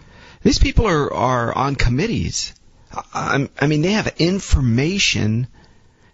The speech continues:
that you and I can never get because they have top secret clearances.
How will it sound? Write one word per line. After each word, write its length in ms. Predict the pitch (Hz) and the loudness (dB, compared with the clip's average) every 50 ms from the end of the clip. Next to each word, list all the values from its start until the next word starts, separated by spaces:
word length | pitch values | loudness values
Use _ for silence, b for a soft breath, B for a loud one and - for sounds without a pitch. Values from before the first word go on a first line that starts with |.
| b | b
that 260 | b - 143 - - - | b -4 -2 -2 -2 -2
you 280 | 113 113 135 156 160 | 0 2 2 2 2
and 80 | 151 143 | 2 2
I 180 | 139 135 123 | 0 0 0
can 320 | 110 - - 113 107 107 104 | 2 4 4 4 4 2 2
never 240 | 107 110 113 110 101 | 0 0 0 0 0
get 420 | 107 113 117 117 113 - - - - - _ B B B B B B B B - | 0 0 -2 -2 -4 -6 -10 -14 -18 -20 _ B B B B B B B B -2
because 320 | - 107 - 127 110 101 | 0 2 2 2 2 2
they 140 | - 120 117 | 0 2 2
have 180 | 113 107 - - | 2 0 2 4
top 240 | - - 123 120 - | 4 4 4 2 2
secret 340 | - 127 110 - 139 - | 2 2 0 0 -2 -2
clearances. 720 | - - 139 131 131 127 127 - - 135 131 131 123 - | 0 0 2 2 2 0 0 0 0 -2 -2 -2 -4 -6